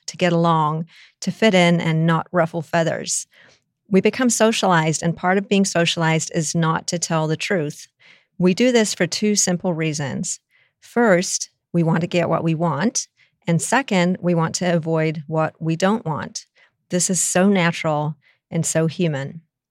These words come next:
So when I want to do something or I want someone else to do something, I'm likely to say or to not say, which is a withhold, to withhold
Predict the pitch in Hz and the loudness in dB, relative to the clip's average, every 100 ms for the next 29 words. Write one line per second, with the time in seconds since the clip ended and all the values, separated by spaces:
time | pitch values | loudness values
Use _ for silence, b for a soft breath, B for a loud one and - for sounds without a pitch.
0 | _ - - 196 170 196 - _ - 185 | _ -8 4 6 6 2 -6 _ -2 2
1 | 180 202 285 240 226 214 196 202 196 170 | 4 2 2 2 2 2 2 0 0 -4
2 | 156 160 175 160 165 160 160 - 180 170 | -2 -2 0 0 0 -2 -2 0 2 4
3 | 175 226 - 170 160 - 147 165 156 - | 4 2 -2 0 0 -2 -4 -4 -4 -2
4 | 175 185 214 240 - 190 180 180 190 180 | 0 2 4 2 0 0 0 2 0 0
5 | 180 - 151 147 180 294 _ - 165 160 | -2 0 0 0 -2 -6 _ -2 0 0
6 | - 160 170 220 - 165 139 165 302 _ | 0 2 2 2 0 0 0 -2 -6 _
7 | _ _ 160 - 156 - 160 156 156 170 | _ _ -8 -6 -6 -4 -2 -2 0 -2
8 | 165 151 139 165 - _ _ - - 156 | -2 -4 -4 -6 -12 _ _ -12 -8 -4
9 | 160 - 156 151 | -6 -6 -4 -4